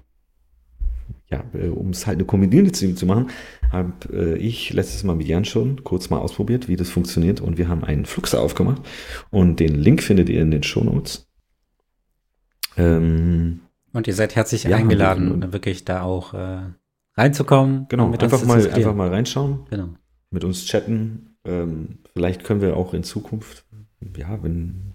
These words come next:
Speaker 1: da genug, ich, ich kenn's von anderen Podcasts, dass, äh, ein Chat und sich eine Community zusammenbringt, dass das cool ist und dass das Spaß macht und dass man vielleicht dann halt auch live podcasten kann und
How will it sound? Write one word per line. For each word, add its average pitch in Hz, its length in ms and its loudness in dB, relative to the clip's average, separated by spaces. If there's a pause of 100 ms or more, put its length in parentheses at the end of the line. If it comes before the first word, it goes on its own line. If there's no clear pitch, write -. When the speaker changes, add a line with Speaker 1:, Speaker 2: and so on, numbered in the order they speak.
Speaker 1:
da 85 100 -4
genug, 92 520 -2
ich, - 260 -10
ich 78 200 -10
kenn's 135 220 2
von 107 140 0
anderen 113 240 2
Podcasts, - 480 -4
dass, - 300 -6 (580)
äh, 95 320 4 (1120)
ein 92 120 -10
Chat 123 260 2
und 104 160 0
sich 101 240 -2
eine 101 120 0
Community 120 500 0
zusammenbringt, 104 640 -2
dass - 160 -10
das - 140 -10 (100)
cool - 140 -2
ist - 180 -10
und - 160 -10
dass 92 160 -6
das 87 240 -6
Spaß - 380 -4
macht 117 180 -6
und 95 100 -6
dass 92 120 -4
man 87 100 -2
vielleicht 123 480 -2
dann 104 120 -2
halt 104 180 -4
auch - 260 -4 (720)
live 92 360 2
podcasten 147 640 -4
kann - 240 -8 (360)
und 165 460 0